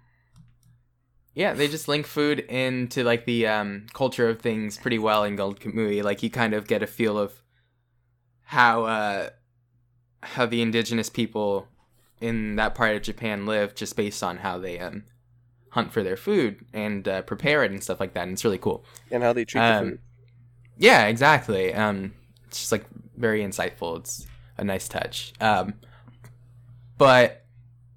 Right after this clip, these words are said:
Speaker 1: I mean, it, I guess that's how it's different from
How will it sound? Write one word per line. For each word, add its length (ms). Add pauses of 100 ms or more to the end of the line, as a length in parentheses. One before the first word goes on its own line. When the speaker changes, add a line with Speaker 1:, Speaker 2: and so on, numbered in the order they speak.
Speaker 1:
I 60
mean, 340 (160)
it, 240
I 80
guess 180
that's 140
how 160
it's 140
different 460
from 460